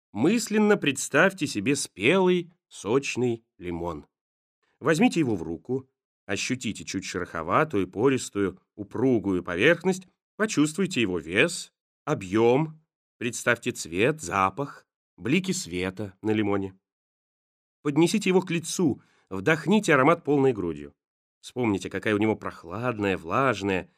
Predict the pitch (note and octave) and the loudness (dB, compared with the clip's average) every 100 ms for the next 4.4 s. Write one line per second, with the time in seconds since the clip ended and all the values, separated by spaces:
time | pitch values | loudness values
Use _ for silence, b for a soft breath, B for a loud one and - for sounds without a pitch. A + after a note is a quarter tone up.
0 | _ - F2+ B2 C#3+ G2+ A#2 B2+ G#2+ - | _ -10 0 4 4 2 0 0 -2 -8
1 | - A#2 A2 - G#2 G2+ F#2 F#2+ D#2+ - | -4 -4 -4 -6 -4 -2 -2 -2 -6 -14
2 | - - _ _ _ _ _ _ _ C3+ | -20 -20 _ _ _ _ _ _ _ 0
3 | C#3+ - D#3+ A3+ A3 F#3+ C#3+ C#3 C3 - | 0 0 0 2 2 4 2 2 0 2
4 | B2+ A2+ B2 A#3+ | 0 2 2 2